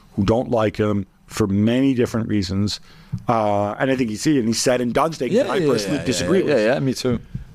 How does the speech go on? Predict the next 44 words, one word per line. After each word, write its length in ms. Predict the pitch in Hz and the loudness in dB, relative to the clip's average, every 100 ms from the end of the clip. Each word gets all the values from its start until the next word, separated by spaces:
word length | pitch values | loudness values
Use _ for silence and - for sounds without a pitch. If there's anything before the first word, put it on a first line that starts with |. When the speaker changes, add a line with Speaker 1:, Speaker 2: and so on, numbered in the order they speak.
| - - - - - - | -20 -20 -20 -20 -8 0
Speaker 1:
But 80 | 156 | 2
when 180 | 165 165 | 4 4
you 80 | |
look 180 | 156 214 | 4 2
at 100 | 117 | 0
the 140 | 151 117 | -2 0
health 540 | 120 147 156 - - _ | 2 0 -2 -10 -18 _
of 180 | 139 127 | 0 2
La 100 | 123 | 2
Liga 500 | 117 117 139 175 170 - | 2 0 0 0 0 -2
and 240 | 127 117 | 0 2
the 180 | 117 117 | 2 2
impact 460 | 123 120 113 110 - | 2 0 0 -2 -4
that, 240 | 117 - | -4 -4
for 220 | - 107 | -2 0
example, 600 | 101 104 104 98 107 101 98 | 0 0 0 0 0 0 0
their, 360 | 98 95 95 - | 0 0 0 -2
their 140 | 101 | -2
salary 420 | - 107 107 107 | 0 0 0 0
cap 320 | 101 104 107 _ - - | -2 -2 -4 _ -20 -8
has 180 | - 110 | -4 -2
had, 380 | 101 127 160 175 | 0 0 2 0
Speaker 2:
Yeah. 220 | 101 101 - _ _ - | -2 -4 -6 _ _ -2
Speaker 1:
uh, 260 | 120 113 | 0 0
when 260 | 110 117 117 | 0 2 2
you 100 | 117 | 4
look 240 | 117 123 | 2 2
at 220 | 120 107 - - - | 0 0 -4 -14 -6
where 240 | 123 127 | 0 2
they 200 | 120 117 | 2 2
are, 240 | 117 123 123 | 2 2 0
despite 420 | 110 - 131 117 | -2 -4 -2 -2
the 60 | - | -2
fact, 120 | 127 | -2
I 20 | |
mean, 100 | 147 | 0
if 80 | 131 | 0
I 40 | |
was 100 | 165 156 | 0 0
to 60 | |
ask 200 | 135 - | -2 -2
you 80 | 117 | -4
now, 260 | 101 95 85 | -4 -4 -4
right, 300 | 92 120 | -2 -2